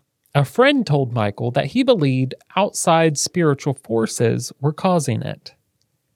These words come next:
He then convinced him to begin attending a weekly prayer meeting. I think attending those meetings would help a lot of people with depression. It wouldn't even have to be a prayer meeting, just if you're depressed and in your house isolated, just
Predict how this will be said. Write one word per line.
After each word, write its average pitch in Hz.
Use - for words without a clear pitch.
He 196
then 151
convinced 147
him 147
to 139
begin 139
attending 185
a 139
weekly 180
prayer 202
meeting. 123
I 151
think 147
attending 135
those 120
meetings 120
would 110
help 131
a 113
lot 107
of 120
people 147
with 147
depression. 160
It 151
wouldn't 139
even 127
have 135
to 123
be 127
a 104
prayer 135
meeting, 104
just -
if 127
you're 127
depressed 120
and 120
in 117
your 113
house 120
isolated, 113
just 147